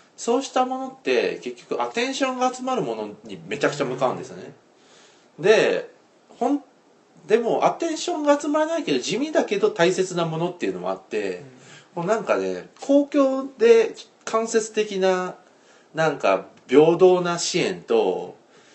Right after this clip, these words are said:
Speaker 1: で、なんか私的でなんか、えーっと、自由な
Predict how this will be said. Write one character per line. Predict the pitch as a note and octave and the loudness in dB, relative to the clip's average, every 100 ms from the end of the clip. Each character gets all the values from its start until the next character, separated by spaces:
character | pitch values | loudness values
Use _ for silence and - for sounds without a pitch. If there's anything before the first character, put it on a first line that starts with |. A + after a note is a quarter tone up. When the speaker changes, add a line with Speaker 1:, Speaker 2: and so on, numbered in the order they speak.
| - _ _ | -20 _ _
Speaker 1:
で、 | B2+ A#2 | -2 -2
な | B2 | -2
ん | |
か | B2 | -4
私 | - - | -4 -2
的 | A3+ A3+ A3+ | -2 -2 -2
で | A3 G#3+ | 0 0
な | A3 | 0
ん | F#3 | -2
か、 | C3+ G2+ F2+ - - _ _ - | 0 0 0 -2 -10 _ _ -16
え | G#2 F#2+ | -10 -10
ー | |
っ | - | -8
と、 | G2+ | -10
自 | F#2+ A#2 | -6 -2
由 | F3 F#3 G2+ | 4 4 4
な | G2+ A2+ G2 F#2+ - | 0 0 -2 -6 -14